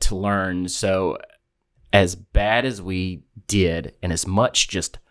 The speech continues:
bad luck as we've had, and we'll kinda go on that in a, in a little bit, uh, we can really only go up from here.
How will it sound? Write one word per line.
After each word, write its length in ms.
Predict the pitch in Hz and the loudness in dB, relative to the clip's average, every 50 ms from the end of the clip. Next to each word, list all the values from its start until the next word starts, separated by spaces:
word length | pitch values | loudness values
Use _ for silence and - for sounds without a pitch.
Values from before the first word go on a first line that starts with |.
| _ _ _ _ _ | _ _ _ _ _
bad 340 | - - 104 110 107 98 - | 6 8 8 8 2 0 -2
luck 320 | 95 98 98 90 90 - - | -6 -2 0 0 0 0 0
as 160 | 82 - - | -2 -2 0
we've 200 | 82 87 78 - | 0 -2 -2 0
had, 320 | - 85 87 95 107 117 | 0 2 4 4 4 2
and 100 | 104 85 | 0 -4
we'll 80 | 80 73 | -4 -4
kinda 220 | - 92 80 73 | -4 -2 -2 -2
go 140 | 71 80 78 | -2 -2 -2
on 120 | 80 78 | -2 -2
that 300 | 80 82 80 - - _ _ _ _ - | 0 0 0 0 -2 _ _ _ _ -8
in 120 | - 76 78 | -4 -2 -2
a, 80 | 80 - - 98 | -2 -2 -4 -4
in 80 | 85 | -4
a 80 | 78 80 | -2 -2
little 200 | 80 82 82 - | -2 -2 -2 -2
bit, 320 | 73 80 78 78 - - _ _ - - - - - - - - - - | -2 0 0 0 0 -2 _ _ -20 -20 -20 -20 -20 -20 -20 -20 -18 -6
uh, 280 | - - 85 82 82 - - - 58 | -2 0 2 4 2 2 0 -2 -4
we 100 | 90 101 | -4 -4
can 140 | 98 101 90 | -4 -2 -4
really 320 | 98 120 135 127 101 - _ _ _ _ _ _ _ _ _ _ _ _ _ - | -2 0 2 2 0 -2 _ _ _ _ _ _ _ _ _ _ _ _ _ -6
only 220 | - 101 110 104 110 | -2 0 2 2 2
go 240 | 87 - 101 104 87 | 0 0 0 0 2
up 340 | 85 117 117 - - _ | 2 2 0 0 -2 _
from 320 | - - 92 85 90 82 82 | -6 -4 -2 -2 -2 -2 -4
here. 640 | - - - - - 117 80 76 82 - - - - | -4 -4 0 2 2 2 4 2 0 -2 -2 -4 -12